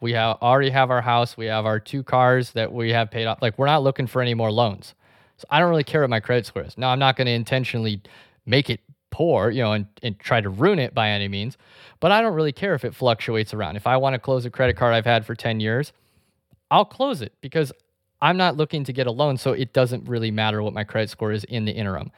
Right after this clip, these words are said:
So I would say that's the only time where it doesn't make a lot of sense to close a credit card is if you're trying to get a loan for a car or a home or something like that in the next twelve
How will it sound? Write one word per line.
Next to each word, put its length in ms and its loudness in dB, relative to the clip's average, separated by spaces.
So 160 -2
I 120 6
would 140 2
say 160 0
that's 320 0
the 160 -6
only 420 -2
time 540 0
where 260 6
it 320 -4
doesn't 320 0
make 180 -2
a 40 0
lot 200 4
of 80 0
sense 400 -4
to 100 -8
close 360 0
a 40 -4
credit 240 2
card 160 2
is 120 -4
if 120 -4
you're 80 -6
trying 380 -4
to 60 -2
get 180 0
a 40 2
loan 260 -2
for 160 -6
a 40 -4
car 460 -2
or 420 0
a 100 -2
home 580 -6
or 160 -2
something 400 0
like 220 -2
that 280 2
in 140 -6
the 80 -2
next 400 -4
twelve 680 0